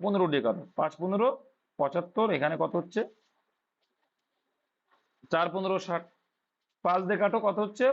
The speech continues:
পাঁচ দুইয়ে দশ। মানে আমার অনুকূলে বেগ কত আসছে ঘন্টায়? চার দুগুণী আট কিলোমিটার per hour। অনুকূলে এলো আমার আট কিলোমিটার per hour, আর প্রতিকূলে ঘন্টায় কত বলেছে? পাঁচ কিলোমিটার per hour।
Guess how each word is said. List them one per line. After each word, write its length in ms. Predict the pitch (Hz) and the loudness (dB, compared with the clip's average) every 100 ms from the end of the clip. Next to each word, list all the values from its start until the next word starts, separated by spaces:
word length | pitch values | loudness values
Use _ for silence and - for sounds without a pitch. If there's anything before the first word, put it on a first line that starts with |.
| 269 | 2
পাঁচ 160 | 170 165 147 | 0 0 -2
দুইয়ে 200 | 165 151 123 | 0 2 2
দশ। 140 | 117 113 - 143 | 0 -2 -4 -2
মানে 160 | 202 269 - _ _ _ _ 131 | 0 -4 -8 _ _ _ _ -2
আমার 180 | 160 226 - 170 | 2 0 0 0
অনুকূলে 340 | 190 180 208 214 | 0 0 0 2
বেগ 120 | 180 185 | 0 -2
কত 120 | 202 208 208 | -2 0 0
আসছে 160 | 214 185 | 0 0
ঘন্টায়? 380 | 190 190 233 294 494 _ _ _ _ _ _ - | 0 0 0 0 -4 _ _ _ _ _ _ -4
চার 120 | 165 165 | -2 0
দুগুণী 220 | 180 233 233 156 | 0 0 0 -2
আট 100 | 156 175 | -2 -2
কিলোমিটার 360 | 170 160 151 131 | -2 0 -2 0
per 100 | 113 | 0
hour। 200 | 104 90 - _ _ _ _ _ _ _ _ _ - 156 | 0 -4 -14 _ _ _ _ _ _ _ _ _ -2 0
অনুকূলে 360 | 202 214 165 151 | 2 2 2 2
এলো 100 | 143 143 | 2 2
আমার 140 | 185 - 147 | 0 0 -2
আট 100 | - | -2
কিলোমিটার 360 | 165 165 165 165 160 | -6 -4 0 0 2
per 100 | 160 | 4
hour, 200 | 156 156 - _ _ _ | 4 2 -2 _ _ _
আর 80 | 147 160 | -2 0
প্রতিকূলে 380 | 180 202 214 196 170 | 0 2 0 2 0
ঘন্টায় 280 | 185 202 196 | 0 0 0
কত 80 | 208 | 0
বলেছে? 240 | 214 175 135 127 | 0 -2 -4 -4
পাঁচ 120 | 170 170 | -4 -2
কিলোমিটার 360 | 175 175 165 151 | -2 0 0 2
per 100 | 156 143 | 2 2
hour। 180 | 139 | 0